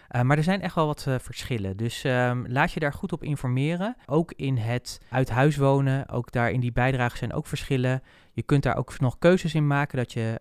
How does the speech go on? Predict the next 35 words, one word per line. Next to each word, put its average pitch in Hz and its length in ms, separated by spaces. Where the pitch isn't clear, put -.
eigenlijk 113 360
allebei 113 500
apart - 340
woont. 139 260
Of - 60
dat - 140
je - 60
toch - 180
nog 120 160
wel, 117 340
eh, 110 180
hè, 117 160
dat 127 140
je 117 120
geliefde 120 360
wel 120 160
op - 100
een - 60
andere 123 340
plek 131 240
woont, 120 320
maar 110 240
dat 113 140
hij 120 80
nog 117 120
wel 127 160
ingeschreven 120 640
staat 113 260
op - 120
het - 100
huisadres 113 760
van 113 340
waar 117 200
jullie 113 200
wonen. 175 380